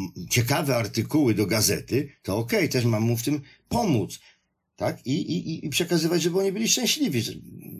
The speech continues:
na, na, na różnych poziomach. I, e, nauczyłem się właśnie takich, wydaje mi się, dobrych relacji z ludźmi.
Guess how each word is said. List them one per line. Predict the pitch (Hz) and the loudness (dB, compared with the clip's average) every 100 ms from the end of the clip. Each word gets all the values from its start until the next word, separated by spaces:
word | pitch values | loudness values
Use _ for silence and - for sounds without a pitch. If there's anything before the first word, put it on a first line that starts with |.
| - 151 | -8 -8
na, | - 170 | -6 -8
na, | - 175 160 | -6 -6 -4
na | 190 | 0
różnych | 202 190 196 | 0 2 0
poziomach. | 220 214 233 117 87 - - - - - - | 0 0 2 0 -4 -8 -16 -20 -20 -20 -2
I, | 135 180 180 - _ _ | 2 4 2 -6 _ _
e, | 120 120 | 2 4
nauczyłem | 131 147 - 175 | 4 4 2 4
się | 175 165 | 4 2
właśnie | 170 139 170 | 0 0 -2
takich, | 160 185 - - - - - _ - | 0 0 -2 -6 -18 -18 -20 _ -2
wydaje | 120 196 147 | 0 2 2
mi | 117 | 2
się, | 113 104 | 0 0
dobrych | 104 101 147 170 120 | -2 0 2 2 2
relacji | 127 143 156 - - 82 | 2 4 2 0 -2 -4
z | |
ludźmi. | 85 85 80 | -4 -6 -8